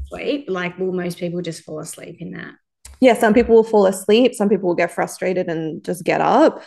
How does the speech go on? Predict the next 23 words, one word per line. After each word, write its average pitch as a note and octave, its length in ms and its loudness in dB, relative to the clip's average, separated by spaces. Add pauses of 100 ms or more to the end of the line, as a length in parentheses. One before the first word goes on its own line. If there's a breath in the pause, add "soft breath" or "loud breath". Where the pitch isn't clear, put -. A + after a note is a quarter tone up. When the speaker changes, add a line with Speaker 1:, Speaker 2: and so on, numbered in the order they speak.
(260 loud breath)
Speaker 2:
Um, F3+ 800 -2 (540)
some G3+ 200 -4
people, A3 400 6
it G3 140 4
will G3+ 180 -2
feel, G#3 500 -2
like, F#3+ 260 -4
really G#3 280 0
hard A3 360 -6
the F#3+ 120 -6
whole D#3+ 220 -4
time. E3 260 -8
And G#3+ 180 0
that A#3 120 0
happens A3+ 340 -4
sometimes, F#3 480 -10
like, E3+ 180 0
not, F3 280 -4 (200)
no F#3 300 4
day F3+ 220 2
is F3+ 160 -2
different, A#3 420 -4
but F3 240 0